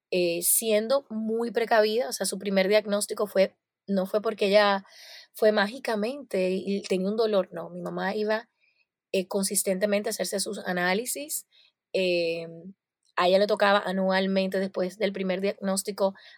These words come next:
hacerse todos los estudios y ella siempre fue como esa paciente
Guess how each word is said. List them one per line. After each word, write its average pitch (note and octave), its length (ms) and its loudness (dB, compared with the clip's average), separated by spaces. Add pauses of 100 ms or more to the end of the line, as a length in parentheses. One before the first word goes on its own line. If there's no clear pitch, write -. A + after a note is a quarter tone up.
hacerse G3 360 -2
todos F#3 200 4
los G3 140 0
estudios G#3+ 600 -2
y G#3 80 -2
ella G#3+ 180 2
siempre A#3 300 -4
fue A#3+ 160 -4
como G#3+ 180 -2
esa B3 200 -2
paciente A#3 880 0